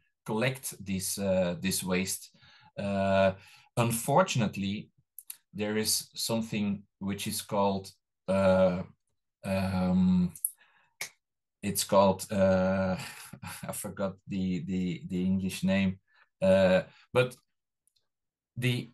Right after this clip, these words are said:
macroplastic, so large, larger parts of plastic, they disintegrate and, um, they, they disintegrate into smaller pieces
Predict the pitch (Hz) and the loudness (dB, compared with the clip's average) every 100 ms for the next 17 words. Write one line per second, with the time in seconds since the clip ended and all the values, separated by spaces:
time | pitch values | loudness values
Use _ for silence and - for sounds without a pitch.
0 | _ - 104 113 139 - 131 110 107 95 | _ -2 2 4 2 2 2 4 2 0
1 | - 104 - 104 107 - 180 95 107 110 | 0 -4 -4 -2 -4 -4 -8 0 4 6
2 | 123 - - 107 107 117 123 104 92 107 | 4 0 -8 -4 2 2 0 -8 -2 2
3 | 107 110 - 101 - - 101 - 104 101 | 2 2 -6 -10 -10 -6 -6 -6 -8 -10
4 | - 92 104 107 107 - - 123 - 120 | -18 -8 -4 -4 -4 -8 -2 0 2 0
5 | 131 104 95 87 87 - _ _ _ _ | -2 -4 -2 -2 -2 -10 _ _ _ _
6 | _ - 92 95 90 - 95 - 95 92 | _ -6 -2 0 0 -4 -4 0 2 2
7 | 92 92 - _ _ _ - - _ _ | 2 0 -2 _ _ _ -18 -18 _ _
8 | - 107 104 - 117 104 110 139 135 131 | -6 -4 -4 -4 -4 0 0 2 2 0
9 | 120 117 - 127 127 120 107 - 110 117 | -2 -4 -4 -4 -2 -2 -2 -2 0 4
10 | 131 123 92 - 127 131 92 - - | 4 2 0 -4 -4 -2 -4 -8 -12